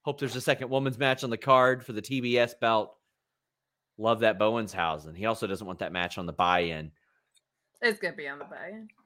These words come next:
Speaker 1: I would, I, you know
Speaker 2: <laughs>
Speaker 1: what? If you, if you wanted to fit something in there, a Deeb challenge would be good, and that's where you debut somebody.
Speaker 2: That could
Speaker 1: I
Speaker 2: be
Speaker 1: think that'd
Speaker 2: really
Speaker 1: be good.
Speaker 2: fun. I also don't hate the idea of the That Bitch Show title being on the pre-show because Jade is someone,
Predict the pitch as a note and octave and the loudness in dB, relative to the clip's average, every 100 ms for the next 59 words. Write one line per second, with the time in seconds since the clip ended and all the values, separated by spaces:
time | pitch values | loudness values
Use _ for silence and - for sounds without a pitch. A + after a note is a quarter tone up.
0 | - - D#4 C#3+ G#4 - - - - E3 | 10 10 10 12 12 12 10 12 8 10
1 | - C#3+ F3 - - D#3 D#3 C#3 C#3 C#3 | 8 10 10 8 2 4 4 2 4 4
2 | C#3+ C3 D#3+ D3+ D3 C#3 C3 C#3 D3 E3 | 4 4 2 2 -2 2 2 4 2 2
3 | A#2+ A#2+ C3 C3 C3+ A#2+ - C3 B2+ C3+ | 2 0 2 2 2 0 2 6 6 4
4 | D3+ D3 C#3+ D3 C#3 D3 D#3 A#2+ A#2 B2 | 0 -2 2 2 6 6 6 4 2 2
5 | - C#3 B2+ B2+ B2 B2 A#2 A#2+ C3+ D#3+ | -4 -4 -2 0 2 2 0 -2 -2 -4
6 | E3+ _ _ - F#3 F3+ F#3 G#3+ A3+ _ | -8 _ _ -6 4 6 6 4 -4 _
7 | _ _ _ _ B3+ B3 C4 C#4 D#4 D#4 | _ _ _ _ 2 2 2 -4 4 4
8 | D#4 D#4+ D#4+ D#4+ D#4 - - E4 B4 B4 | 4 2 2 0 0 -6 6 6 6 2
9 | G#4+ F4 A#3+ C4 C4 B3 - B3 B3+ A#3+ | 0 0 0 -2 -2 -6 -8 -4 -4 -4
10 | - - - _ _ _ _ _ A#3+ A#3 | -12 -20 -20 _ _ _ _ _ 2 2
11 | G#3+ A#3 A#3 A3+ - G#3+ G#3 G3+ G3 G3 | 2 0 2 2 4 6 6 4 -2 -10
12 | - _ _ _ _ G3+ G#3+ G3+ G3+ G3 | -20 _ _ _ _ -6 -2 2 2 2
13 | G3+ G3+ - G3 F3+ - F#3+ F#3+ G3 G#3+ | -2 -4 -2 -2 -2 -2 -2 0 0 2
14 | G#3+ A3 G#3+ G#3 B3+ A3 C4+ A3+ A#3+ B3+ | 4 4 4 -2 -4 2 2 2 0 0
15 | A3 A3 C4 C#4 C#4 C4+ A#3+ A#3 A3+ A3 | 0 0 2 4 2 2 0 0 0 -2
16 | G#3+ | -8